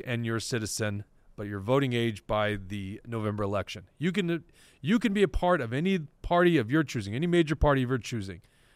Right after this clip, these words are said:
You just show up, seven P M, go to caucus finder dot com. Now, there's more of us than there are of the establishment hacks and the rhinos. So if we show up, we rule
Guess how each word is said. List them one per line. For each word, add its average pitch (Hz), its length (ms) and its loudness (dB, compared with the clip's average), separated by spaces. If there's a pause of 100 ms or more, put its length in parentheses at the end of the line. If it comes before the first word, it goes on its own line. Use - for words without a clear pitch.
(300)
You 135 60 -6
just 127 140 -2
show 175 160 8
up, 123 120 4
seven 165 220 0
P 175 160 4
M, 160 160 2
go 120 160 -4
to 107 60 -2
caucus 147 400 -2
finder 170 260 2
dot 160 180 4
com. 117 200 -2
Now, 131 240 8 (340)
there's 95 200 -8
more 143 380 8
of 226 100 8
us 117 440 6 (280)
than 117 100 -4
there 135 160 4
are - 20 8
of 139 120 6
the 117 80 0
establishment 151 680 2
hacks 160 280 2
and 151 100 -2
the 156 40 2
rhinos. 120 420 2 (220)
So - 160 -2
if 98 120 -6
we 156 240 4
show 196 300 6
up, 170 140 4
we 120 460 2
rule 156 500 4